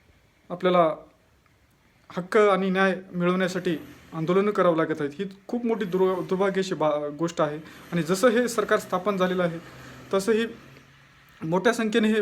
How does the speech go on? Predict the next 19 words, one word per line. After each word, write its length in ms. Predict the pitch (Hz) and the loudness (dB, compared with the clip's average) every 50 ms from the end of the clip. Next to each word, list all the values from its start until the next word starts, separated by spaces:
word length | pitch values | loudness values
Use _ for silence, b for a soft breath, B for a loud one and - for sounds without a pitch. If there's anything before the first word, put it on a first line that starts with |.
| 190 - - | -2 -4 -2
वाढ-, 380 | 180 175 180 180 190 202 208 180 | 2 4 6 6 6 6 4 4
वाढलेलं 420 | 170 175 180 185 185 208 208 196 | 4 6 6 8 6 6 6 6
आहे. 180 | 180 165 156 147 147 - - - - - - - - - - - - - - - - - - - - - - | 2 2 0 -4 -6 -10 -20 -20 -20 -20 -20 -20 -20 -20 -20 -20 -20 -20 -20 -20 -20 -20 -20 -20 -14 -6 -4
असो, 420 | 185 185 - 214 208 208 208 - - - - - - - - - - - - - - - - | -4 2 4 6 6 6 4 -2 -8 -20 -20 -20 -20 -20 -20 -20 -20 -20 -20 -20 -20 -10 -4
आपल्याला 260 | 170 175 185 202 202 196 | -2 2 6 6 6 6
आता 160 | 196 202 202 | 6 4 0
सध्या 280 | 196 226 202 185 208 202 | 0 0 2 4 4 2
शांतता, 600 | 208 214 202 196 190 214 208 214 214 202 - - - - - - - | 4 2 0 2 2 2 4 4 4 4 2 -4 -12 -20 -18 -10 -6
न-, 400 | 180 175 180 170 160 160 160 156 - - - _ _ _ _ - 160 156 | -4 -4 -4 -4 -4 -4 -6 -6 -8 -12 -20 _ _ _ _ -16 -14 -8
शांततेने 500 | - 175 165 170 190 196 196 208 214 214 | -2 -2 -2 0 0 2 2 2 2 4
राहायचं 300 | 202 190 190 190 190 208 | 2 2 2 2 2 2
आहे. 220 | 196 190 185 190 196 B B B B B | 2 2 0 -2 -4 B B B B B
वातावरण 440 | - 160 165 165 190 190 185 196 202 | -2 -2 0 2 2 2 2 0 -2
शांत 280 | 190 - 196 185 180 196 | 0 0 0 0 0 0
झालेलं 300 | 185 190 185 185 180 180 | 0 0 -2 0 0 0
आहे. 200 | 180 175 175 180 185 - b b b b b b b b b - | 0 0 -2 -6 -6 -10 b b b b b b b b b 0
हे 60 | 185 | 2
वातावरण 420 | 180 170 175 170 175 180 180 185 180 | 4 6 4 4 4 2 0 0 -2
पूर्ण 360 | 180 - 175 175 180 170 156 | -2 -2 -2 0 0 0 -2